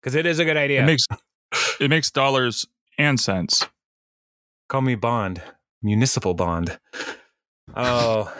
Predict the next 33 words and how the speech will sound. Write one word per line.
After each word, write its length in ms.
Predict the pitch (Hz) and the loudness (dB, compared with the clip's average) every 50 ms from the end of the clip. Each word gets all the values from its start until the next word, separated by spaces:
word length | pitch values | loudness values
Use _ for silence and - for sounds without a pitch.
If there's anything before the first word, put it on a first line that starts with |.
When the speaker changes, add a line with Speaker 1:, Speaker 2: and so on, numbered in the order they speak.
| - - | -18 -18
Speaker 1:
<laughs> 140 | - - - | -18 -4 0
Ben, 340 | 107 101 101 98 98 92 - - - - - | 0 2 2 0 0 -2 -4 -8 -12 -10 -6
I'm 80 | - 110 | -4 0
so 140 | - 120 104 | 2 0 0
excited 360 | - - - 98 92 92 - | 2 0 0 0 0 -2 -2
for 80 | - 90 | -2 -2
those 180 | 90 92 90 | -2 -2 0
days. 340 | - 95 92 95 92 - - 80 | 0 0 0 0 0 -2 -4 -4
Um, 560 | 92 117 117 117 113 110 107 104 101 92 - _ 117 - - - - | -4 -2 -2 0 0 0 -2 -4 -6 -8 -4 _ -2 -2 -2 -4 -8
Speaker 2:
<laughs> 280 | - - - 180 - | -6 2 2 2 2
Speaker 1:
so 220 | - 160 151 143 139 | 2 0 0 0 2
Leslie 580 | 135 139 180 185 - 196 180 175 170 151 - - - | 2 2 2 2 0 0 0 0 0 -4 -6 -8 -6
is 360 | 113 117 156 143 135 131 117 | -2 0 2 2 2 0 -2
upset 440 | - 143 - - - 165 156 143 - - | -6 -8 -4 0 0 0 0 0 -4 -6
that 100 | 131 123 | -6 -2
nobody 260 | 135 135 139 139 143 139 | 0 0 2 0 0 0
come 180 | 135 135 135 | 0 0 0
up, 120 | 135 139 - - - | 0 -2 -4 -6 -4
came 140 | 151 139 131 | -2 0 0
up 100 | 127 117 | 0 0
with 100 | 127 131 | 0 0
any 160 | 131 131 127 | 0 2 2
good 140 | 123 127 120 | 2 2 0
ideas, 460 | 120 117 107 120 120 123 123 110 107 | 0 0 0 0 2 2 0 0 -2
and 80 | 117 | -2
so 100 | - 127 | -2 -2
she 120 | 123 - - | -2 0 0
tells 180 | 156 147 139 | 0 0 2
everybody 260 | 143 143 131 131 127 123 | 0 0 0 0 -2 -2
to 60 | 120 - | -4 -2
clear 180 | - 147 151 | 0 0 2
their 120 | 143 135 135 | 2 2 2
heads 360 | 135 131 131 135 120 - | 2 0 0 -2 -4 -8